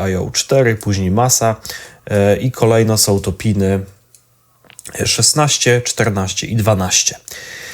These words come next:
E, dodatkowo, e, tutaj zostały wyprowadzone właśnie te piny, e, zasilania, czyli tu mamy,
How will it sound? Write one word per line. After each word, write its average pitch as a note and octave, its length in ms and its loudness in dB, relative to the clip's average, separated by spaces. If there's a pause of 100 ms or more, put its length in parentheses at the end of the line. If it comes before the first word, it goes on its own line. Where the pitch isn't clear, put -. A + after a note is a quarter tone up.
(480)
E, A2 180 4
dodatkowo, C3 760 4 (160)
e, G#2 260 2
tutaj C#3+ 280 2
zostały B2+ 440 4
wyprowadzone G#2+ 1000 2
właśnie G2+ 320 -2
te G2 120 -6
piny, G#2 480 -2 (340)
e, G2 880 -6
zasilania, G#2 640 0
czyli F#2+ 260 -6
tu C3 160 0
mamy, G#2 320 2